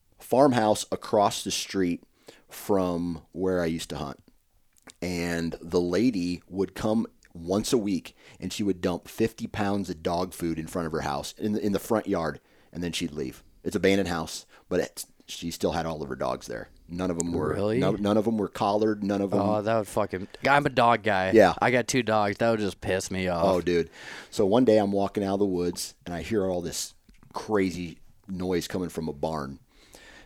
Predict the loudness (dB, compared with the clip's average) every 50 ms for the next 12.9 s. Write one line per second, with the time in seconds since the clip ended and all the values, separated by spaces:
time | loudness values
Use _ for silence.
0 | -16 -10 -6 -4 -2 -2 -2 -2 -4 -4 -6 -6 -6 -8 -6 -4 -4 -4 -2 -4
1 | -4 -4 -6 -8 -10 -14 _ _ _ _ _ _ _ _ _ _ _ _ _ 4
2 | 6 6 6 6 4 4 4 2 0 -2 0 0 0 -2 -4 -6 -6 -8 -8 -8
3 | -10 -12 -8 -6 -4 -4 -2 -4 -4 -6 -8 -10 -10 -8 -6 -6 -6 -6 -6 -6
4 | -6 -8 -6 -6 -8 -8 -8 -8 -8 -8 -8 -8 -6 -8 -8 -8 -8 -8 -8 -6
5 | -6 -8 -8 -8 -10 -12 -14 -20 _ _ _ _ _ _ _ -10 -8 -6 -6 -4
6 | -4 -4 -6 -6 -8 -10 -10 -10 -12 -12 -14 -8 -4 0 0 2 4 4 4 6
7 | 6 4 4 2 2 -2 -8 -6 0 2 2 2 2 0 -2 -2 -6 -8 -10 -14
8 | _ _ -14 -6 -4 -2 -2 -2 -4 -4 -4 -4 -4 -6 -8 -10 -14 -18 _ -20
9 | -20 -20 -20 -20 -20 -20 -20 -20 -16 -8 -6 -2 0 2 2 2 2 0 -4 -8
10 | _ 0 2 4 4 6 6 6 6 4 0 -2 -4 -2 -2 -4 -4 -6 -10 -12
11 | -14 _ _ -8 -4 -4 -2 0 0 2 4 4 4 4 4 2 -2 -6 -12 _
12 | -8 -6 -6 -4 0 0 2 0 0 -2 -4 -4 -4 -4 -4 -6 -8